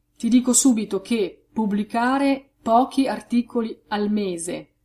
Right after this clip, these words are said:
per un lungo periodo di tempo è molto più fruttuoso, ovviamente in termini di indicizzazione, di visibilità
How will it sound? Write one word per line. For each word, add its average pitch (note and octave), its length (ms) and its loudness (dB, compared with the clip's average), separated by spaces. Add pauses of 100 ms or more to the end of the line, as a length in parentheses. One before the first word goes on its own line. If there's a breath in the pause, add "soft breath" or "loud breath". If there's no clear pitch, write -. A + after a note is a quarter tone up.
per A#3+ 560 2
un A3 200 -2
lungo A3+ 600 4
periodo F#3 380 -4
di E3+ 160 -10
tempo F#3 640 -6 (380 soft breath)
è G#3 120 -4
molto A#3+ 680 4
più A3+ 260 -2
fruttuoso, F#3+ 1120 -4
ovviamente F#3 540 -10
in F#3+ 200 -6
termini F#3+ 380 -6
di F#3 240 -8
indicizzazione, F#3+ 960 -6
di F3+ 140 -6
visibilità F3+ 840 -6